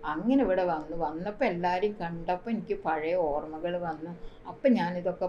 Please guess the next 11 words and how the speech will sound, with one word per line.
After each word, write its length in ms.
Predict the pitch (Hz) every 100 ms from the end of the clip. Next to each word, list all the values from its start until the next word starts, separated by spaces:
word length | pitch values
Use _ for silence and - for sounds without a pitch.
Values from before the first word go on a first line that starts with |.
| 175
പറഞ്ഞു, 320 | 151 156 170 170
"ഞാൻ 220 | 160 165 165
ഒരിക്കലും 640 | 160 170 - - 214 190
ഒരാളെ 400 | 165 175 170 170 175
ഉപദ്രവിക്കില്ല, 760 | 170 156 175 170 170 180 180 185 - - - 170
ഒരാളെ 580 | 185 233 214 202 226
കൂടെ 320 | 240 208 185 185
ഇനി 140 | 180
ഞാൻ 160 | 175 175
പോരേയില്ല, 760 | 175 160 165 190 220 170 151 143 - - - -
ഇന്നൊന്ന് 440 | 180 208 185 185